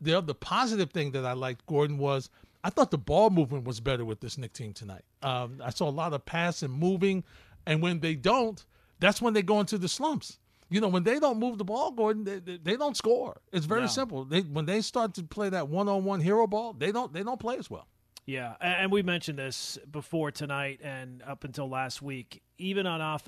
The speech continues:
Speaker 2: there never really seemed to be a flow on offense. There was a lot better flow tonight. And sometimes it's kinda hard to put into words for me, you know, what it is. But, you know, Randall kinda looked more like he was in his rhythm.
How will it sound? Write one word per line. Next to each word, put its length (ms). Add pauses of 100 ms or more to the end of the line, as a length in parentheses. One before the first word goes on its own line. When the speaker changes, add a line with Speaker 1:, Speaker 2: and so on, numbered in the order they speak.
Speaker 2:
there 140
never 320
really 240
seemed 360
to 60
be 200
a 80
flow 680
on 180
offense. 500
There 220
was 160
a 80
lot 540
better 260
flow 440
tonight. 300
And 120
sometimes 400
it's 80
kinda 220
hard 280
to 80
put 260
into 220
words 440
for 120
me, 300
you 140
know, 140
what 260
it 80
is. 380
But, 240
you 100
know, 120
Randall 480
kinda 280
looked 320
more 380
like 260
he 140
was 180
in 80
his 320
rhythm. 480